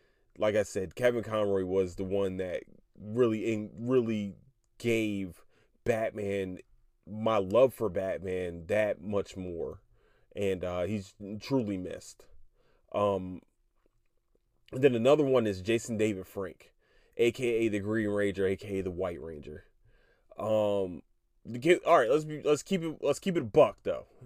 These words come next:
Let's keep it a buck. <laughs> Green Rangers jumped onto the scene. Tommy, Tommy Oliver jumped onto the scene, beating the shit out of all of the fucking Power Rangers, by the way. I think he,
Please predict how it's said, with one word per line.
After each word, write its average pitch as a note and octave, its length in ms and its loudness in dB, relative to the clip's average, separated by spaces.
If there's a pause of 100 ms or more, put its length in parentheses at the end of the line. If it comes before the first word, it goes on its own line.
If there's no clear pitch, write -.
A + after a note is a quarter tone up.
(180)
Let's G2+ 100 -12
keep C#3 180 -4
it B2+ 60 -4
a A2+ 40 -6
buck. A#2+ 460 4 (460)
<laughs> - 480 -20
Green E3+ 220 10
Rangers F3+ 400 6
jumped D#3 280 8
onto D#3+ 280 6
the C#3 60 -2
scene. E3+ 500 -4 (240)
Tommy, F3 480 0 (140)
Tommy E3+ 300 6
Oliver E3 380 6
jumped C3+ 260 2
onto C#3 240 2
the C3 80 -4
scene, C#3+ 360 -2 (360)
beating D3+ 300 2
the B2 100 0
shit - 360 0
out B2 160 0
of G#2+ 120 -2
all B2+ 360 4
of A2+ 60 -4
the G#2+ 80 -6
fucking A2 340 -2
Power G#2+ 240 2
Rangers, E2+ 320 -6
by F2+ 160 -2
the E2+ 80 -2
way. D2+ 220 -6 (200)
I E3+ 120 6
think A3 140 2
he, A3 120 2